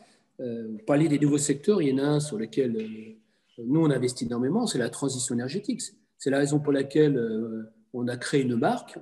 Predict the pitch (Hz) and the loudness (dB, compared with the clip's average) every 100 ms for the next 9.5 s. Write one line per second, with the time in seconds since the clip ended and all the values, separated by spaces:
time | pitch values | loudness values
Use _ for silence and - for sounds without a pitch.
0 | - 123 113 123 123 143 139 135 139 131 | -8 -6 -4 -4 -2 -2 0 0 -2 -2
1 | 117 110 110 113 110 107 107 220 214 214 | -6 -2 -2 -2 -4 -8 -10 -10 -8 -8
2 | - 214 - 202 262 - - - 120 135 | -8 -10 -2 -2 -2 -6 -16 -8 0 4
3 | 165 147 123 120 131 123 120 120 117 117 | 4 2 0 -2 -6 -6 -6 -4 -6 -6
4 | 117 226 262 - _ 120 123 135 156 156 | -6 -4 -4 -8 _ -4 0 2 2 2
5 | 170 156 151 120 117 135 120 117 - 123 | 4 4 2 -2 -2 -4 -2 -4 -6 -8
6 | - 196 190 127 135 127 190 277 - - | -4 2 2 2 -4 0 0 0 -8 -20
7 | _ _ _ _ - - 165 160 147 147 | _ _ _ _ -18 -4 0 2 2 4
8 | 160 120 110 147 180 120 - 123 - - | 4 4 0 4 4 4 -4 -6 -8 -4
9 | 139 - 208 220 127 | -4 4 4 4 2